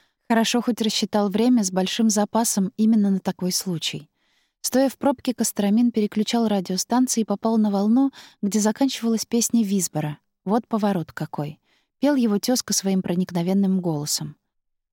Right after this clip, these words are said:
Отшибанувшие в мозг мысли Костромин замер, почувствовав, как, прихватив шею жестким зажимом, боль побежала вниз по позвоночнику. Почему он решил, что Варюха будет сидеть ровненько на своей прекрасной попке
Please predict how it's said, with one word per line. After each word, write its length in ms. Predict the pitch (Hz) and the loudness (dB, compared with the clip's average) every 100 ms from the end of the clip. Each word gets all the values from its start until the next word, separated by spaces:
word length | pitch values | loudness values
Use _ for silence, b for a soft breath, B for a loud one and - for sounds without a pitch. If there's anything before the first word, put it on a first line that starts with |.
| _ | _
Отшибанувшие 720 | 202 - 202 220 254 - 226 | -4 -2 2 2 2 0 -2
в 100 | 190 | 2
мозг 300 | 220 208 - | 2 0 0
мысли 320 | 214 262 - | 2 2 -2
Костромин 560 | 202 190 - 196 208 214 | -4 -4 -2 0 2 2
замер, 400 | 190 190 160 165 | 2 0 -2 -4
почувствовав, 800 | 170 165 208 - 202 180 170 - b b b _ | -6 -4 -4 -4 -4 -4 -6 -12 b b b _
как, 180 | 208 - | -4 -2
прихватив 540 | 220 - 214 - 220 | -4 0 -2 0 -2
шею 320 | - 240 226 | 0 0 2
жестким 460 | 190 220 - - 185 | 2 0 -2 -4 -2
зажимом, 580 | 185 185 240 240 185 170 | 0 0 2 2 2 0
боль 280 | 220 254 - b b _ | 0 0 -2 b b _
побежала 520 | 202 220 240 262 226 | -2 2 2 2 2
вниз 240 | 208 233 | 2 0
по 120 | - | -2
позвоночнику. 920 | 202 202 202 202 175 - - 147 147 143 _ _ _ _ | -4 -2 0 0 0 -2 -6 -8 -14 -18 _ _ _ _
Почему 260 | - - 220 | -10 0 2
он 100 | 214 | 2
решил, 340 | 202 - 262 | 2 0 -2
что 200 | 240 - | -2 -2
Варюха 360 | 190 196 226 208 | 0 0 0 -2
будет 300 | 185 196 185 | -2 -2 -2
сидеть 420 | - 185 220 220 | -4 -2 -2 0
ровненько 540 | 220 196 170 165 160 175 | -2 0 -2 -2 -2 -4
на 100 | 175 | -2
своей 220 | - 180 | -2 -4
прекрасной 540 | - - 180 - 180 | -4 -4 -4 -2 -4
попке 480 | - 247 - - | 0 -2 -2 -6